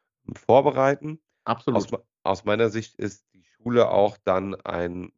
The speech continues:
Speaker 1: wenn man so ein bisschen überspitzt sagen möchte, ein Arbeitsplatz für die Jugendlichen, wo es geregelte <laughs> Arbeitszeiten gibt mit geregelten Aufgaben. Und ich finde, es ist das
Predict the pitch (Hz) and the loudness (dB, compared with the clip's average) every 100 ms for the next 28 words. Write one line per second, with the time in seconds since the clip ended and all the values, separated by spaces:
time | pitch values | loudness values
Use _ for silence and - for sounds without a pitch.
0 | _ - 87 90 - 90 104 - 104 92 | _ -8 -6 -6 -10 -8 -8 -8 -8 -4
1 | 90 - - 143 _ - 107 110 110 110 | -4 -4 -2 -2 _ 2 4 4 0 -4
2 | - 98 90 _ - 92 104 117 147 - | -4 -8 -8 _ -2 2 2 2 -2 -6
3 | - 147 _ _ 135 123 131 127 135 147 | -8 -8 _ _ -8 -8 -6 -6 -8 -10
4 | - 135 139 147 151 _ _ _ _ _ | -8 -10 -8 -12 -14 _ _ _ _ _
5 | _ - 95 101 101 - 92 87 98 101 | _ -4 2 4 2 0 -4 -2 -2 -4
6 | 95 95 90 - 90 90 113 104 _ - | -4 -2 -2 0 -2 -2 -4 -6 _ -2
7 | 98 87 92 90 107 _ _ 98 95 - | -2 -2 -6 -8 -10 _ _ -6 -6 -8
8 | _ - 92 92 92 92 85 - 85 95 | _ -6 -4 -4 -4 -6 -10 -4 0 0
9 | - - 113 117 127 143 _ _ _ _ | -2 0 2 2 -2 -12 _ _ _ _
10 | _ _ _ - 104 107 - 123 123 123 | _ _ _ -4 -2 -2 -4 -2 -2 -4
11 | 95 - _ | -8 -20 _